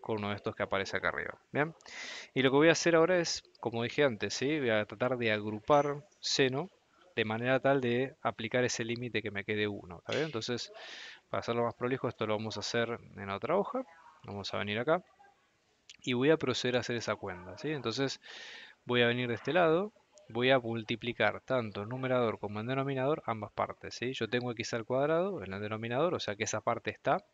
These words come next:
¿sí? Lo que tengo que hacer es encontrarla para el seno. Entonces voy a multiplicar tanto en numerador como en denominador M cuadrado.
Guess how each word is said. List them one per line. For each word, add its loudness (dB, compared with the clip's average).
¿sí? -6
Lo -4
que 0
tengo 0
que 2
hacer 0
es 0
encontrarla -2
para -2
el -10
seno. 0
Entonces -6
voy -2
a 0
multiplicar -2
tanto -2
en -8
numerador 2
como -6
en -6
denominador 0
M 2
cuadrado. 4